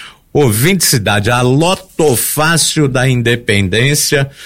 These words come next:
né, vai pagar um prêmio de trezentos milhões de reais no próximo dia quinze de setembro. E você sabe que você não pode ficar fora dessa não, né?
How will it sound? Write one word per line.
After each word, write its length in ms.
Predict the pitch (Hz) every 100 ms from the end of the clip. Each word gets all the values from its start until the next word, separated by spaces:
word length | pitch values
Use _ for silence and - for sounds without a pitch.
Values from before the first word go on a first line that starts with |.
| - -
né, 220 | - 104 120
vai 240 | 104 117
pagar 640 | 139 123 104 90 104 123
um 180 | 120 98
prêmio 600 | 87 - 120 135 151 147
de 140 | 135 151
trezentos 1300 | - 147 139 127 113 113 110 208 208 196 190 170 135
milhões 920 | 143 143 120 131 165 196 196 156 120
de 140 | 139
reais 580 | 131 107 101 131 131 - - - -
no 120 | 127
próximo 560 | 117 107 107 - 107 107
dia 220 | 95 101
quinze 460 | - - 95 92 92
de 120 | 90
setembro. 640 | - 98 - 85 73 - - - - -
E 60 |
você 220 | 101 98 110
sabe 280 | - 101
que 60 | -
você 180 | 104 117
não 80 | 107
pode 240 | 107 104
ficar 160 | - 110
fora 240 | - 117
dessa 320 | 120 113 -
não, 180 | 151 110
né? 200 | 92 113